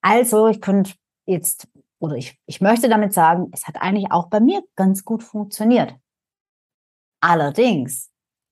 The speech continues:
kam auch ich, so wie dieser be-, besagte Mann, kam auch ich an den Punkt, wo eben diese Nicht-Strategie nicht mehr funktioniert hat. Dieses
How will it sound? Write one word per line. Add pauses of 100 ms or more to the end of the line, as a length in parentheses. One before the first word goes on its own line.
(120)
kam
auch
ich,
so
wie
dieser
be-, (180)
besagte
Mann, (420)
kam
auch
ich
an
den
Punkt,
wo
eben
diese
Nicht-Strategie
nicht
mehr
funktioniert
hat. (1200)
Dieses